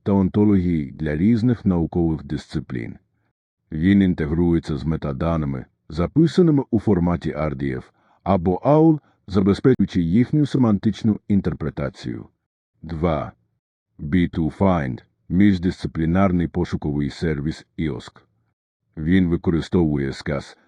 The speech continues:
та інші онтології, щоб покращити знаходжуваність даних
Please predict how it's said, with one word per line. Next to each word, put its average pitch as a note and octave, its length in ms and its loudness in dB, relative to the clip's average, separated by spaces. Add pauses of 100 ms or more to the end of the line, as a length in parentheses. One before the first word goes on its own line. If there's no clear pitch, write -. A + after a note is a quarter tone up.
(120)
та F#2+ 180 -2 (100)
інші F3+ 320 6
онтології, D2 840 0 (200)
щоб G#2 200 0
покращити F2 640 -2
знаходжуваність G#2+ 1000 2
даних F#2+ 520 0